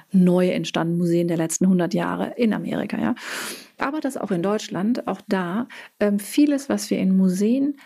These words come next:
an Kunst sehen, eben unser praktisch, wenn Sie so wollen, der Kunstkanon ist, das kennen wir, das gibt es also,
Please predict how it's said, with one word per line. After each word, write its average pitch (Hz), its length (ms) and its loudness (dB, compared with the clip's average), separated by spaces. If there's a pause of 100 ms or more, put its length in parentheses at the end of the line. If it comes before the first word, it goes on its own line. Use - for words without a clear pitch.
(100)
an 233 200 4
Kunst 240 440 0
sehen, 175 480 0 (580)
eben 240 440 4
unser 180 440 2 (240)
praktisch, - 360 -6
wenn 175 80 2
Sie 175 80 -6
so 185 100 -4
wollen, 170 120 -2
der 170 100 -12
Kunstkanon 202 720 0
ist, - 240 -2
das - 160 -4
kennen 190 400 2
wir, 285 320 0
das - 220 -4
gibt - 240 -2
es 240 100 -4
also, 269 420 -2